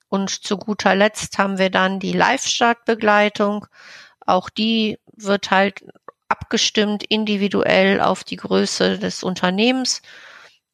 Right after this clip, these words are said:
ähm, und natürlich auch, wie viele Standorte ein Unternehmen hat.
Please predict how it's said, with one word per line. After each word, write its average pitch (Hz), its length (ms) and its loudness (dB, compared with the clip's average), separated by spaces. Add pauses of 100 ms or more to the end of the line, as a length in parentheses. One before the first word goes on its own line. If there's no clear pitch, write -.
ähm, 185 300 2
und 196 240 -2
natürlich 196 540 0
auch, 190 440 0
wie 196 140 -2
viele - 320 -2
Standorte 233 680 0
ein 214 200 2
Unternehmen 202 720 0
hat. - 260 0